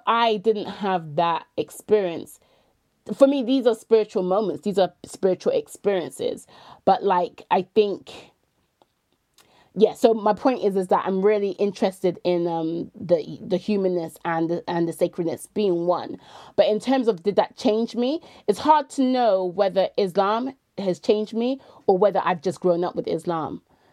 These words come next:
Because my ideas have changed, my thoughts have changed, you know, but I don't know if that is aging or if that is Islam. I'm definitely connected, and I'm definitely, um, see, not saying that Islam is,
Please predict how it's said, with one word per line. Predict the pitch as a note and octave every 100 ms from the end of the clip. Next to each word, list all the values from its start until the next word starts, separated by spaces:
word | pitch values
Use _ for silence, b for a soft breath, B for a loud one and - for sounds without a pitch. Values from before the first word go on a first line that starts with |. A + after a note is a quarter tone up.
| b
Because | G#3 A3 F#3+
my | F#3+
ideas | F3 F#3+ C#3+ G#3+ A3 G#3
have | F#3+
changed, | - G#3 F#3+ F#3+ F#3
my | E3
thoughts | - G#3 -
have | G3
changed, | - G3+ F#3+ F#3+ F#3
you | F3+
know, | E3+ E3+ B B B
but | F3
I | G3
don't | A3+ A3
know | G#3+ G#3 - _ _
if | G#3+ G3+ -
that | G#3 -
is | F#3 F3 -
aging | G#3 A3 F3+ F3+
or | F3 F3
if | E3+
that | F3 -
is | E3 -
Islam. | E3+ D#3 E3+ D#3+ C#3+ D#3+ -
I'm | F3
definitely | D#3+ G#3+ - G3 G3 F#3 - -
connected, | G#3 F#3+ - - F#3 F3 -
and | F3 F3
I'm | E3+
definitely, | D#3+ G3+ - A#2+ E3+ F3 E3+ E3+ b b b b b b b b F3+
um, | F3+ E3+ D#3 D#3 E3+ - _ - -
see, | - - - - A#3+ A#3 A3 G#3 G3+ -
not | D#4+ -
saying | E4 B3+
that | -
Islam | G3+ G#3 F#3+ F#3
is, | G3 F#3 F3